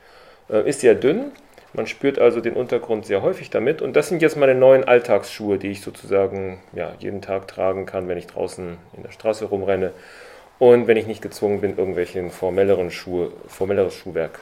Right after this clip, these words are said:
zu tragen. Kann ich sehr empfehlen. Die Dinger werden in Bayern hergestellt, nämlich, äh, am, in Gießen am Ammersee, oder besser gesagt, dort sitzt die Firma. Die werden, glaube ich, in der Tschechischen Republik hergestellt.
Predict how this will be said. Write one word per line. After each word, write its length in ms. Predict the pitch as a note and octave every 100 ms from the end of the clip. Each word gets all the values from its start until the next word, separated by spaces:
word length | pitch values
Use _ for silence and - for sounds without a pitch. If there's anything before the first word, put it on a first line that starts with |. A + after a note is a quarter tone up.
| -
zu 160 | -
tragen. 340 | F#2 - C#2+ -
Kann 100 | -
ich 100 | A2+
sehr 120 | C#3
empfehlen. 440 | A#2+ G#2+ D3+ G3+ B3 - - - - -
Die 80 | C3+
Dinger 280 | C#3 F3+ D#3
werden 260 | D3 C#3+
in 420 | - B2+ B2+ A#2+ G#2
Bayern 540 | G2+ A#2+ F3+ G#3 F#3+ - _ _ _ _ _ -
hergestellt, 640 | E3 F3+ G3 G#3+ B3 - - - - - - - -
nämlich, 1300 | - B2 B2+ B2 B2 A#2+ A#2 A2+ A#2+ A#2+ A#2 - - -
äh, 360 | G#2+ G#2 G2+
am, 340 | - G2+ G2+ G2
in 220 | A2+ A2
Gießen 380 | A#2 D#3 D#3 C3
am 180 | G2 G2
Ammersee, 420 | D#3+ A#2 G2+ D3 E3+
oder 160 | A2
besser 200 | - A2+
gesagt, 320 | G#2 G2+ G2+
dort 120 | G2+ -
sitzt 240 | F#2 -
die 60 | F#2
Firma. 340 | C3+ E3 F3+
Die 240 | A2+ G#2+
werden, 420 | G2+ G2+ G2 G2 G2 -
glaube 320 | F#2 F#2+ G2
ich, 100 | G2
in 60 | -
der 100 | F2
Tschechischen 420 | - F2+ F2 F2
Republik 480 | D#2+ E2+ C3+ E3+ -
hergestellt. 540 | D#3+ E3 F3 A3